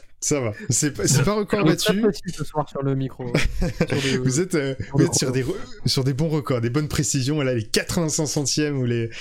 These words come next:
Speaker 1: sept cent quatre-vingt-sept millièmes, c'est, c'est pas mal. Ça, c'est des, c'est de la Formule un, ça. Ça, c'est du Verstappen, ça. <laughs> C'est new record.
Speaker 2: Yes.
Speaker 1: Incroyable. Et puis, euh, et puis voilà. N'hésitez pas à aller faire un tour, euh, évidemment.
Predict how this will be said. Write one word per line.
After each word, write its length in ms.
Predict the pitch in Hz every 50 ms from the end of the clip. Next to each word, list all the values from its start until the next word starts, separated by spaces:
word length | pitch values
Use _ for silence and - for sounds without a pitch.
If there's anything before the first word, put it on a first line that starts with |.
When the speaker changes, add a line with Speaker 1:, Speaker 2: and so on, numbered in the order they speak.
| - - -
Speaker 1:
sept 240 | - - 180 170
cent 100 | - 185
quatre-vingt-sept 680 | 175 - 170 165 - 160 151 143 - 165 160 156 - -
millièmes, 500 | 147 143 139 139 139 135 147 160 165 156
c'est, 240 | - - - 131 131 -
c'est 220 | - - - -
pas 180 | 101 - 123 113
mal. 180 | 110 107 104 101
Ça, 140 | - 139
c'est 160 | 127 - 131 110
des, 120 | 107 101 - - - - - -
c'est 140 | - 135
de 40 | 127
la 60 | 131 123
Formule 340 | - 147 127 127 120 113 107
un, 120 | 98 98
ça. 180 | - - 98 87 - -
Ça, 160 | - - 139
c'est 140 | - - 117
du 160 | 107 107 104
Verstappen, 480 | 95 - - - 113 - - 107 101
ça. 160 | 98 - - 139 - - - - - - - - - - 185 -
<laughs> 720 | 214 - - - - 381 - - - - - - 220 170
C'est 160 | - - 139 135
new 200 | 135 135 131 135
record. 400 | 135 131 123 - 131 123 123 120 123
Speaker 2:
Yes. 240 | 120 127 - - 151 147 117 - - - -
Speaker 1:
Incroyable. 600 | 123 117 113 104 - 110 104 104 104 110 113 - _ _ _ _ - - - - - -
Et 140 | - 117 101
puis, 180 | - - - 117
euh, 220 | 107 107 110 107
et 40 | 104
puis 140 | 101 - 107
voilà. 240 | 107 147 220 294 - _ _ _ _ _ _ _ _ _ _ _ _ _ _ _ _ _ - -
N'hésitez 300 | 113 107 104 - 120 107
pas 100 | - 113
à 20 | 110
aller 100 | 107 101
faire 140 | - 107 98
un 80 | 98
tour, 220 | 98 - 104 101 101
euh, 140 | 95 95 101 - -
évidemment. 440 | 101 92 101 98 101 92 92 95